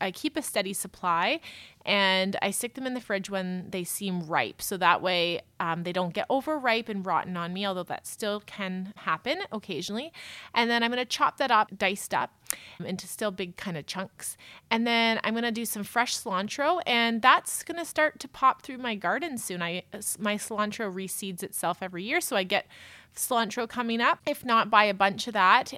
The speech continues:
and, uh, it's worth having fresh, fresh cilantro for this recipe. And then some lime juice, and that can be fresh limes if you have them, but I also use the lime juice concentrate, and it works just fine.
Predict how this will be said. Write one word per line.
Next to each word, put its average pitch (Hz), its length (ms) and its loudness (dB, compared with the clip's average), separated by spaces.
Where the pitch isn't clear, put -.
and, 202 520 2
uh, 190 380 4
it's 220 200 -4
worth 208 340 -2
having 180 400 -2
fresh, - 380 -6
fresh 190 320 -2
cilantro 170 600 -6
for 165 140 -8
this - 220 -10
recipe. 196 480 -8
And 220 160 4
then 214 200 6
some 214 280 0
lime 196 320 6
juice, 165 280 -2
and 220 100 -2
that 269 180 2
can 302 200 -2
be 285 100 -2
fresh 220 400 0
limes 254 400 2
if 262 140 -6
you 226 80 -8
have 214 340 4
them, 233 240 -2
but 202 260 6
I 214 140 6
also 226 240 6
use 208 640 -2
the 202 160 0
lime 202 300 2
juice 202 260 -6
concentrate, 277 800 0
and 214 160 -2
it - 160 -4
works 185 300 -6
just - 340 -8
fine. 185 460 -2